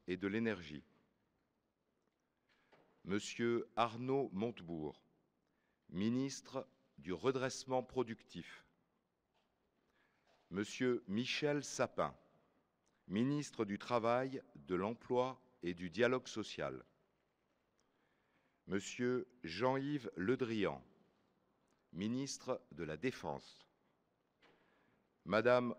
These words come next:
Aurélie Filippetti, ministre de la Culture et de la Communication. Madame Geneviève Fioraso, ministre de l'Enseignement supérieur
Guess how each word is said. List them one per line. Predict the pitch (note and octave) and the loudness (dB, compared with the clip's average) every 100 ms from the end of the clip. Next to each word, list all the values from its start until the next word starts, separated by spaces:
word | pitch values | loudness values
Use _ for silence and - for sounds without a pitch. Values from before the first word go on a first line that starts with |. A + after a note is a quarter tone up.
| - | 4
Aurélie | C3+ B2+ C3+ B2+ C#3 C#3+ - _ _ _ | 4 6 2 0 -6 -8 -12 _ _ _
Filippetti, | - C3 C#3+ C#3+ A#2+ - F2 D2 _ _ _ _ _ _ _ - | -12 -8 -6 0 0 0 -10 -10 _ _ _ _ _ _ _ -8
ministre | F#2 A#2+ C#3 C3+ - - E2 - | 0 2 2 -2 -6 -4 -4 -4
de | D2+ | -2
la | G2 F#2+ | 2 2
Culture | - C3+ A#2 - C3 C#3 C#3 - _ - | 2 -8 -6 0 2 2 -2 -12 _ -4
et | F2+ | 2
de | F#2 | 4
la | F2+ | 4
Communication. | - C#3+ C3+ B2+ A#2 G2+ - - A#1+ - _ _ _ _ _ _ _ _ _ _ _ _ _ _ _ | 4 0 2 -2 0 0 -2 -10 -10 -12 _ _ _ _ _ _ _ _ _ _ _ _ _ _ _
Madame | - G#2 A#2+ B2+ B2+ B2 A2+ - - _ _ | 2 6 8 8 6 2 -2 -6 -20 _ _
Geneviève | E2 F#2 C3+ B2 A2+ C3+ C#3 B2+ C3 - _ _ - | -4 2 2 2 2 4 4 0 -6 -8 _ _ -20
Fioraso, | - - C#3+ A#2+ G#2 D#2+ B1+ _ _ _ _ _ _ _ _ _ - | -10 2 2 4 -2 -2 -8 _ _ _ _ _ _ _ _ _ -6
ministre | F2 A2+ C3 C#3 - A#2 C3 - - | 0 2 2 -2 -6 -2 -2 -4 -8
de | D#2 | 0
l'Enseignement | G2 A#2 A#2 C3 B2+ A#2+ A#2+ | 4 4 2 0 2 2 2
supérieur | - A2 A2 G2+ G#2 G#2+ G#2+ - | -2 -2 -2 0 2 2 0 -6